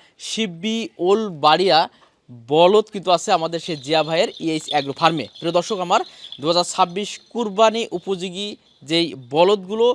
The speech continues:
যেইগুলো দু হাজার ছাব্বিশ কুরবানিতে হাট কাঁপাবে, আজকে আমরা সেই ধরনের চমৎকার, চমৎকার, সুন্দর, সুন্দর পাঁচটি শিববি ওল বাড়িয়া বলদ আপনাদেরকে দেখাবো।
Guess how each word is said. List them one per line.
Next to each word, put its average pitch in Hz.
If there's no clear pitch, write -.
যেইগুলো 175
দু 165
হাজার 175
ছাব্বিশ 175
কুরবানিতে 196
হাট 175
কাঁপাবে, 214
আজকে 208
আমরা 185
সেই 254
ধরনের 190
চমৎকার, 220
চমৎকার, 190
সুন্দর, 185
সুন্দর 185
পাঁচটি 170
শিববি 190
ওল 202
বাড়িয়া 160
বলদ 165
আপনাদেরকে 151
দেখাবো। 160